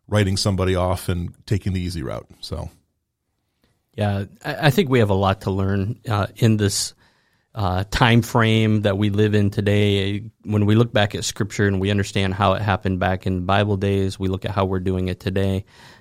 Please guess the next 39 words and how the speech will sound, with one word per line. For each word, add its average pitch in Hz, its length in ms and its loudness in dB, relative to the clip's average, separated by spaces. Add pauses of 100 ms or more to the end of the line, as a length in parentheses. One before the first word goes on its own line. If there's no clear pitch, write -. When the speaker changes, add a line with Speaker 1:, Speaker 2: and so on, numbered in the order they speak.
Speaker 2:
Uh, 101 240 -2
I 101 120 2
think 107 220 0
we 110 300 2
have 98 360 2
this 98 220 0
idea, 95 560 0
and 107 220 0
I, 208 60 -2
and 226 140 0
I 262 140 0
honestly 233 420 0
have - 260 -2
to 123 60 0
say, 113 220 -2
I 120 100 2
think 254 340 -6
that 117 260 -6
this 110 200 0
is 107 200 -2
Satan's 98 640 -4
idea. 95 640 -6 (440)
You 113 140 0
know, 104 180 4
if 101 140 -2
he 190 320 -2
starts 139 460 -4
to 110 120 -4
treat 113 380 -4
us, 104 180 0
and 104 160 -2
this 143 140 0
is 110 140 0
a 98 40 2
topic 104 440 -2
for - 160 -4
another 98 280 0
podcast, 95 640 -4
but 98 220 -2